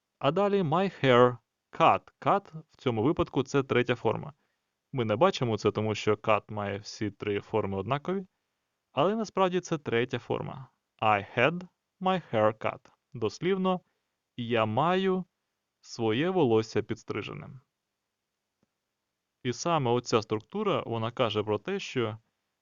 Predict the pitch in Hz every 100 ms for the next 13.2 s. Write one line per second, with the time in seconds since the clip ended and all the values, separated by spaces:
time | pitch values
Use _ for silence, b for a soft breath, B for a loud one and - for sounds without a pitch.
0 | - 117 143 190 180 170 156 151 151 135
1 | 131 131 131 123 - - 117 113 117 -
2 | 123 123 117 113 113 107 104 110 160 180
3 | - _ _ _ 113 107 117 120 113 110
4 | _ _ _ _ _ 110 107 - 196 139
5 | 156 - 117 107 107 135 139 - - -
6 | 120 110 - 107 107 107 113 123 113 110
7 | 98 - 127 - _ _ _ _ _ _
8 | _ _ _ _ _ _ _ _ _ _
9 | _ 139 202 240 214 170 175 175 170 165
10 | - B B - 151 151 135 113 - 113
11 | 113 123 120 104 104 107 - 117 110 120
12 | 175 - 131 120 135 117 123 117 117 110
13 | 110